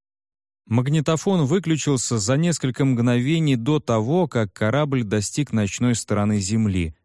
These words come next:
хотя для Гагарина прошло всего около тридцати минут, и на часах было все еще утро. При его скорости переход был поразительным.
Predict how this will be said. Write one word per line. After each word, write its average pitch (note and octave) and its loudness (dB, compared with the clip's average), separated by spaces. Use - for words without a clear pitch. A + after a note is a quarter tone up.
хотя G#2+ 0
для F#2 -2
Гагарина A2+ 0
прошло F#2 -2
всего A#2+ 0
около A2 -2
тридцати A2+ -4
минут, A#2+ 0
и A2 2
на B2+ 4
часах D3 0
было C#3+ 2
все - -2
еще A2+ -2
утро. F#2 -2
При B2 2
его A2+ 2
скорости B2+ 0
переход G#2+ 0
был A#2 0
поразительным. A2 -2